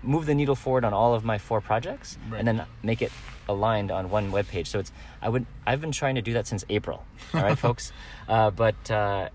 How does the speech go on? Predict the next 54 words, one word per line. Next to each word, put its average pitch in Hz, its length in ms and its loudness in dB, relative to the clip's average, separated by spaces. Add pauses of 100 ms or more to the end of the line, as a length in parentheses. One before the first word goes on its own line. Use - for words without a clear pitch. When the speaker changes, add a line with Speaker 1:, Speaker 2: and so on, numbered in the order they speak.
Speaker 1:
you 117 140 -2
know, 98 80 0
and 107 80 0
that's 113 120 0
my 120 100 2
own 131 120 2
personal 131 320 -2
timeline, 139 460 -4
but 98 180 -4
really 127 220 2
coming 127 300 0
to - 40 -8
Collingwood, 117 420 0
an 98 120 -2
hour 113 160 0
and 123 80 -4
a - 20 -4
half 113 240 -4
away, 104 340 -2 (140)
Speaker 2:
Yeah. 120 140 -6 (160)
Speaker 1:
um, 95 560 2 (120)
really 101 280 0
makes 104 220 -4
a - 20 -10
big, 104 200 -8
makes 98 200 -6
a 110 40 -8
big 120 120 -4
difference, 120 340 -6
and 90 100 -6
hanging 101 220 -2
out 92 60 -2
with 85 80 -6
somebody 101 200 -4
like 98 120 -2
Daniel. 113 240 -4 (560)
Speaker 2:
And 147 140 2
now, 156 260 8
yeah, 143 300 6
so 131 180 4
now 139 140 8
you 127 120 4
tr-, - 340 0
you 135 120 -2
know, 123 100 4
wanted 131 280 6
to 135 80 -4
do 135 100 2
it 127 60 -2
since 127 200 -2
April, 127 300 0
now 127 240 4
it's 123 100 -2
July. 120 560 4